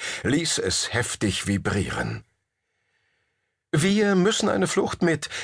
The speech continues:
relativistischer Geschwindigkeit in Erwägung ziehen“, sagte Cordoban und löste erneut die Plasmakanone seines speziellen Gefechtsshuttles aus. Valdorian berührte die Schaltflächen des Co-Piloten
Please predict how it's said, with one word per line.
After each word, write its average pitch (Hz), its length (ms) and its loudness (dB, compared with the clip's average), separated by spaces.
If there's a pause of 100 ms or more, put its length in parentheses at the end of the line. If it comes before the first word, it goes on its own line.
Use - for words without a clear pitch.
(100)
relativistischer 170 1120 2
Geschwindigkeit 147 1080 -2 (180)
in 143 160 0
Erwägung 113 500 -2
ziehen“, 82 480 0 (640)
sagte 98 480 0
Cordoban 95 840 0 (280)
und 143 180 0
löste 147 300 0
erneut 123 500 2
die 87 160 0
Plasmakanone 107 1080 0
seines 101 300 2
speziellen 95 760 0
Gefechtsshuttles - 1120 -4
aus. - 460 -4 (1700)
Valdorian 143 680 2
berührte 147 460 0
die 107 160 2
Schaltflächen 123 760 0
des 98 240 -2
Co-Piloten 120 880 0